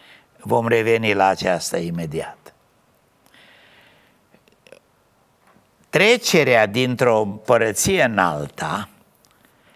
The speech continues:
eh, Pavel îi spune o moarte și o înviere. Iisus îi spune naștere din nou. Pentru Nicodim însemna o schimbare radicală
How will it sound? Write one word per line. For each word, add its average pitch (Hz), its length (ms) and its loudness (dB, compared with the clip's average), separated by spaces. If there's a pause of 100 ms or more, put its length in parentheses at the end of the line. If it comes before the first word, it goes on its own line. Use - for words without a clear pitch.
(120)
eh, 98 420 -6 (920)
Pavel 165 360 2
îi 139 140 -2
spune 143 480 -2
o 117 120 2
moarte 147 640 0
și - 160 -6
o 131 80 2
înviere. 110 800 -4 (1500)
Iisus 143 400 -2
îi 156 140 0
spune 143 440 -2
naștere 127 580 0
din 117 260 -4
nou. 82 440 -2 (1200)
Pentru 143 320 -2
Nicodim 139 680 -2
însemna 135 580 0
o 143 140 2
schimbare 135 840 -2
radicală 135 1120 -2